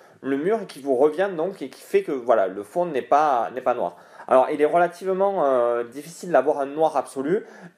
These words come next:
La seule solution, voilà, c'est d'avoir un maximum de distance. Là, j'avais éclairé avec deux petites, euh, strip box sur les côtés, vous savez, pour dessiner la lumière sur le, le modèle. Donc, il y a peu de lumière qui reviennent derrière.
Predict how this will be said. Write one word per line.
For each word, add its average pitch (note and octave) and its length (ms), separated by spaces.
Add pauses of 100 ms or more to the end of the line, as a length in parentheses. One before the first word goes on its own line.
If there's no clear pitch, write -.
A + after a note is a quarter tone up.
(180)
La G#2 120
seule F#3 180
solution, D#3+ 320
voilà, C3+ 240
c'est A2+ 160
d'avoir A#2+ 400
un A2 80
maximum C#3 800
de B2+ 80
distance. B2 440 (300)
Là, D#3 240
j'avais C3 300
éclairé D3 400
avec A#2 260 (180)
deux E3 140
petites, D#3 380
euh, A#2 320
strip C3+ 320
box D3+ 180
sur C3+ 80
les A#2 80
côtés, E3+ 240
vous C#3+ 100
savez, C#3 200
pour C3+ 120
dessiner B2+ 380
la A#2+ 140
lumière E3 400 (580)
sur - 240
le, G2 320
le A2+ 80
modèle. C#3+ 320
Donc, C#3+ 240
il C3+ 60
y - 20
a A#2+ 60
peu A3 320
de F3+ 80
lumière E3 320
qui - 120
reviennent C3 360
derrière. C#3+ 320